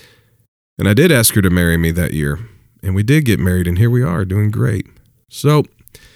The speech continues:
life sometimes you can't look at it as w-, about what you want.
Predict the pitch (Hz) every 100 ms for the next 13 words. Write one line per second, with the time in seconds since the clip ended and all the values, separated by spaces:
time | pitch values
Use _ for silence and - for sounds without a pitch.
0 | _ _ _ _ _ _ _ _ - 190
1 | 262 240 202 180 165 135 135 190 175 147
2 | 147 147 127 110 101 98 - - - 113
3 | 104 117 113 110 120 107 92 98 82 82
4 | 60 -